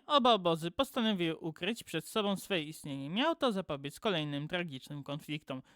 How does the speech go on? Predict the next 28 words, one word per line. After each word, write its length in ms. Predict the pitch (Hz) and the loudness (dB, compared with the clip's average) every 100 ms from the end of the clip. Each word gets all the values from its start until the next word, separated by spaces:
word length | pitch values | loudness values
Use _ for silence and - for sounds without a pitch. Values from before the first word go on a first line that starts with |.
| - | -10
Przez 200 | 160 147 | -8 -4
dekady 540 | 165 226 285 170 139 | -2 4 4 2 -2
żaden 340 | 170 302 320 277 | 2 2 2 0
obóz 340 | 240 233 - | 0 -2 -2
nie 100 | 269 | 0
wiedział 300 | 220 170 151 - | 0 0 -2 -2
o 80 | |
istnieniu 400 | 160 - 156 139 | -4 -4 -8 -8
drugiego. 480 | 135 160 160 147 131 - _ _ _ _ _ | -6 -6 -4 -6 -8 -14 _ _ _ _ _
Spiżowy 580 | - - 339 254 190 170 | -18 0 2 6 4 4
strażnik 520 | - 156 151 151 143 | 2 0 0 -4 -4
mechaniczny, 600 | 208 202 170 196 - 370 - | -2 0 0 -2 -4 -6 -2
obrońca 560 | 285 202 156 160 180 190 | 0 2 2 0 2 2
obozu. 420 | 175 156 151 143 - _ | 4 4 2 -8 -12 _
Ale 220 | 170 254 | 4 4
czy 160 | - 311 | 4 -4
słyszałeś 560 | 330 - 156 147 160 | -4 0 2 0 0
o 140 | - 165 | -4 -2
mechanicznym 600 | 151 151 165 214 320 294 | -2 -4 -4 -4 -2 -2
smoku, 440 | - 156 151 156 | 0 -2 -2 -6
który 240 | - 185 160 | -6 -4 -4
strzegł 340 | - 277 277 | 0 0 2
obozu, 440 | 226 233 202 202 | 2 2 2 0
zanim 300 | 165 277 330 | 2 2 2
pojawił 300 | 220 196 170 | 2 2 2
się 240 | 151 160 151 | 0 -2 -2
złodziej 340 | 156 143 147 | -2 -6 -6
pioruna? 420 | - 147 135 170 | -8 -8 -8 -10